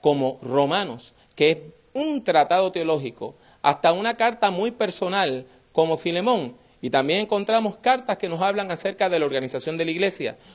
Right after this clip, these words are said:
como Primera y Segunda de Timoteo y la epístola a Tito. El apóstol Pablo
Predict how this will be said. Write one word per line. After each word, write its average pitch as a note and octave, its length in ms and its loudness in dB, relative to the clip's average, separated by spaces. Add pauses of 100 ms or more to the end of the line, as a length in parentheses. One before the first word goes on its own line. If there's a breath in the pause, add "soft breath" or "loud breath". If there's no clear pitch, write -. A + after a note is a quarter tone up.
como C#3 300 0
Primera C#3+ 400 0
y F#3+ 60 -2
Segunda F#3 360 -2
de F3+ 100 0
Timoteo A#3+ 580 2 (320 soft breath)
y C#4 340 -2
la C3 180 6
epístola D3+ 640 0 (360)
a C3+ 160 6
Tito. G#2+ 300 -10 (1500)
El D3+ 120 4
apóstol A3+ 380 4
Pablo C3 440 2